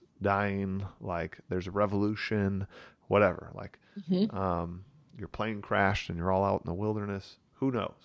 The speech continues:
Speaker 1: Like, whatever. Have that
Speaker 2: Mm-hmm.
Speaker 1: sort of conflict. Uh, if you can think of a team structure, so be it. And then away you go. Like, you, you are ready, <laughs> are, I think you're ready to start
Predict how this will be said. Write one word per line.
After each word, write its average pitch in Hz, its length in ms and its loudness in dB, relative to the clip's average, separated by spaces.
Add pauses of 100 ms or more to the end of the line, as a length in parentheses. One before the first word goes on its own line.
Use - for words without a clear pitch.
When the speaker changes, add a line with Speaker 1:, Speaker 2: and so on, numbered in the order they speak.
Speaker 1:
Like, 101 280 0
whatever. 117 520 2 (360)
Have 120 240 6
that 120 140 6
Speaker 2:
Mm-hmm. 240 60 4
Speaker 1:
sort 117 120 2
of 101 100 -6
conflict. 147 600 -2 (560)
Uh, 98 380 4
if - 140 -6
you 104 80 -6
can - 160 -10
think 113 240 -4
of 104 60 0
a 101 60 2
team 110 280 -4
structure, 139 640 -2 (480)
so 101 140 -6
be 113 220 0
it. 220 160 -8 (680)
And 104 200 -4
then 120 440 2 (420)
away 113 280 4
you 127 100 4
go. 113 340 0
Like, 98 360 0 (380)
you, 120 420 2
you 113 280 8
are 101 200 6
ready, 117 560 4 (960)
<laughs> - 40 -4 (380)
are, 101 360 2 (880)
I 104 80 0
think 110 160 0
you're 107 100 4
ready 113 220 8
to 107 120 4
start 120 540 6